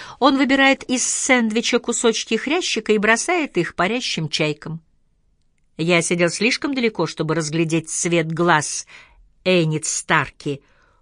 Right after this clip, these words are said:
Помню только, что она одевалась как моряк, двигалась как пингвин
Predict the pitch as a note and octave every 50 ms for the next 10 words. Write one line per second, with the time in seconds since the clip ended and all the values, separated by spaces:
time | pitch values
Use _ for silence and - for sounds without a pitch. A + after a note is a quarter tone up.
0 | _ _ - F4 G#4 G4 D4 G#3+ - - G#3 F3+ - F#3+ - - - F#3+ F#3 F#3
1 | F#3+ F#3 F3+ D3 - - - - _ _ - - C4 B3+ D4+ D#4 D#4+ D4+ D4 -
2 | - - D4 - - B3+ C4+ C#4+ D4+ E4+ F4 - - - - _ - - - _
3 | _ - F3+ A#3 D4+ F4+ C#4+ A3+ F#3 F3+ - - - F#3 F3+ - - F#3+ F3+ F3+
4 | E3+ F3 G#3 B3+ C4+ B3+ A#3+